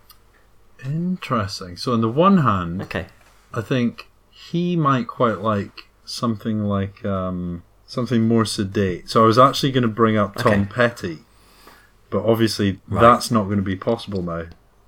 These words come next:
Speaker 1: given his sad passing. But I actually think the better thing to take him to is something more out of his comfort zone, so, so
Speaker 2: Right.
Speaker 1: that he's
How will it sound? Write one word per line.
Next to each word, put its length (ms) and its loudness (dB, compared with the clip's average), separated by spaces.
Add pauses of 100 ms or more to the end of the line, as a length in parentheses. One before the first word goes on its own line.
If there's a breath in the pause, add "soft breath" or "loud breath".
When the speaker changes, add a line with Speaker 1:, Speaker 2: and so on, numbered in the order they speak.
(100)
Speaker 1:
given 220 -6
his 100 -8
sad 340 -6
passing. 480 -4 (140)
But 300 4 (260)
I 320 0
actually 480 4
think 280 -4
the 80 -6
better 420 2
thing 240 0
to 120 -12
take 280 -4
him 140 -2
to 400 -6
is 140 -8
something 560 -4 (100)
more 460 6
out 160 2
of 100 -4
his 120 -6
comfort 380 -4
zone, 320 -2 (800 soft breath)
so, 360 2
so 220 4
Speaker 2:
Right. 100 6
Speaker 1:
that 80 -6
he's 320 -2